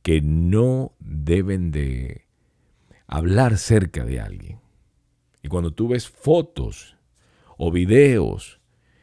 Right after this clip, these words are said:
y de esta, de estas personas, tú dices, "Pero no puede ser, por, ahí está el problema". Por eso es que se infecta. Entonces, es obvio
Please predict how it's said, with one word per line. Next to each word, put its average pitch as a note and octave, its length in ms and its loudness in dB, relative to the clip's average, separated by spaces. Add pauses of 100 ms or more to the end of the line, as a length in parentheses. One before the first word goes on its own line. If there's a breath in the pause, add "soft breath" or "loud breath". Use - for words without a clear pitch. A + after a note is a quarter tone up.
(300)
y C#2 420 -4
de D#2 360 -6
esta, E2 720 -4
de D2+ 100 -6
estas F#2+ 260 -4
personas, F#2 600 0
tú D#2 100 -4
dices, E2 200 -2
"Pero D#2 160 -6
no F2+ 180 -4
puede G#2+ 300 -6
ser, F#2+ 340 -4
por, C#2+ 260 -14 (840)
ahí D#2 140 -4
está G#2 280 -6
el F#3+ 120 -4
problema". A1+ 420 -8
Por - 180 -2
eso D3 180 0
es D#3+ 40 -4
que F3 80 -4
se D3+ 100 -6
infecta. - 480 -6 (480)
Entonces, F2+ 540 0 (560 soft breath)
es F#2 120 2
obvio A2 460 4